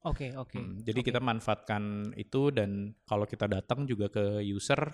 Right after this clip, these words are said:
Speaker 2: ya kita bicaranya pasti problemnya mereka dulu ya,
Speaker 1: Iya.
Speaker 2: gitu. Mereka ada isu apa,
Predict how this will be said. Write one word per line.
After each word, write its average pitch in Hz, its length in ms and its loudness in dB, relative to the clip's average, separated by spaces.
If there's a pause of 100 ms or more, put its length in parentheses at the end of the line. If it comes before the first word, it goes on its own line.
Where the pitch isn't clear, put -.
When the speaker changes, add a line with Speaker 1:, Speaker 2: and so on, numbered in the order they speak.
(180)
Speaker 2:
ya - 80 -4
kita 113 240 0
bicaranya 120 320 2
pasti 123 240 -2
problemnya 101 800 0
mereka 101 240 -2
dulu 98 240 0
ya, 104 240 0
Speaker 1:
Iya. 113 300 -10
Speaker 2:
gitu. 90 100 -10
Mereka 95 560 -2
ada 107 220 0
isu 101 240 0
apa, 135 560 2